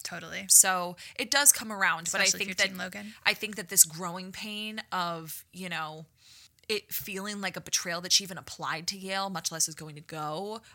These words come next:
Speaker 2: I'm
Speaker 1: Yeah.
Speaker 2: glad that we, you know, moved past it, but I think to see it was, yeah, a toxic trait of Lorelai's.
Speaker 1: Yeah, not to, not to toast Lorelai in our roast, but she came around really quickly.
Speaker 2: She did,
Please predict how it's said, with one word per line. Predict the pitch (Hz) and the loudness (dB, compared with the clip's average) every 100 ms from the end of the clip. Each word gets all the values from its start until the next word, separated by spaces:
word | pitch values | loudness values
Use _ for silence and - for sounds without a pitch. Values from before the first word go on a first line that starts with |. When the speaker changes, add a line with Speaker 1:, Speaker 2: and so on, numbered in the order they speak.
| - | -8
Speaker 2:
I'm | 196 | -8
Speaker 1:
Yeah. | 170 | -6
Speaker 2:
glad | 202 202 180 180 180 180 170 | -2 4 6 4 2 -6 -2
that | 175 156 165 | 0 0 -4
we, | 170 156 156 - _ | -10 -10 -12 -16 _
you | 170 165 | -16 -12
know, | 143 151 - 175 | -12 -14 -16 -10
moved | 170 - - | -10 -10 -8
past | 151 151 - | -4 -2 -2
it, | 180 175 | -4 -8
but | 165 - | -12 -12
I | 170 | -12
think | 165 - | -8 -2
to | - | 2
see | - 160 | 2 2
it | 143 - | -8 -10
was, | 151 143 - - | 0 4 4 0
yeah, | 359 339 | -4 -2
a | |
toxic | - 226 - 233 | 0 0 0 -2
trait | 226 214 | -4 -4
of | 220 | -6
Lorelai's. | 202 277 - - 180 | -8 -6 -4 -4 -2
Speaker 1:
Yeah, | 233 226 220 208 _ | -2 -4 -4 -8 _
not | 247 330 - | -4 0 2
to, | 359 294 240 - - - - - 320 | 2 0 -8 -14 -20 -18 -18 -6 -4
not | 349 | 0
to | 370 | 0
toast | 214 208 - | 2 2 0
Lorelai | 233 233 240 226 240 - | 0 -4 -2 -2 -2 -4
in | 196 | -4
our | 190 | -4
roast, | 175 196 214 | -4 2 2
but | - | 4
she | - 330 | 2 2
came | 466 523 | -2 -4
around | 196 180 170 | -2 -2 -2
really | 165 170 | -8 -10
quickly. | - 165 - | -8 -4 2
Speaker 2:
She | 240 | 4
did, | 208 160 - | 4 -2 -6